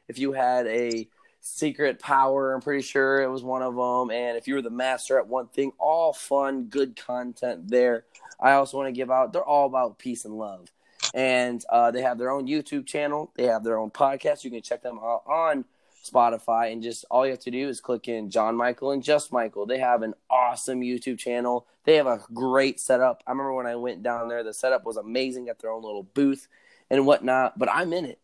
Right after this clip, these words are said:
And it, I'm already looking at it right now. It's already got twenty-seven views. So, you know, the brand's expanded to other podcasts. So, you know, I gotta hype them up for giving us a little bit of love as well.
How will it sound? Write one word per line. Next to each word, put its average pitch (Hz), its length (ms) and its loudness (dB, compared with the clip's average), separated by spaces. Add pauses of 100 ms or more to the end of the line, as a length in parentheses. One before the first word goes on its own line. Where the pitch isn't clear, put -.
(160)
And 127 260 2
it, 127 220 -2
I'm 135 180 6
already 147 220 6
looking 135 240 -4
at 127 60 0
it - 20 0
right 120 160 -2
now. 131 120 -2
It's 127 120 -4
already 190 100 -2
got 135 140 0
twenty-seven 127 560 -4
views. 113 280 -6
So, - 140 4
you 127 120 2
know, 127 120 4
the 131 60 -6
brand's 123 420 2
expanded 123 360 -4
to - 120 -10
other 110 160 -2
podcasts. 120 560 0
So, 139 120 -10
you 147 80 -4
know, 170 120 -4
I 160 80 -2
gotta 143 180 -2
hype 123 280 -10
them 120 180 -2
up - 220 -6 (340)
for 135 160 0
giving 127 240 0
us 120 160 -2
a 123 60 2
little 120 180 0
bit 120 140 0
of 113 120 -2
love 113 320 4
as 104 280 -2
well. 135 400 2